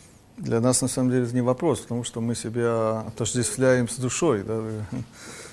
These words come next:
Да, но для Мидраша, видимо, это был, да, вопрос, да? Что это за, э, форма такая, да, э,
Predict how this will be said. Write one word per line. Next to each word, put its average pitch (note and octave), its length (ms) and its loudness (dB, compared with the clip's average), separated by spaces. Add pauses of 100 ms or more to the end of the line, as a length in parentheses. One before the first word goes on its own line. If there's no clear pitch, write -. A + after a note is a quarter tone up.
(180)
Да, A2 220 0
но A2 480 2
для A2+ 220 0
Мидраша, B2+ 500 4
видимо, C3+ 340 0
это B2+ 200 0
был, B2 340 0
да, B2 160 8
вопрос, G#2+ 500 -2
да? A2 220 -6
Что A2 240 -6
это A2+ 180 -4
за, G#2 460 -2 (840)
э, G#2 720 -4 (560)
форма A#2+ 420 4
такая, G#2 520 0
да, G#2 220 -4
э, G2+ 320 -6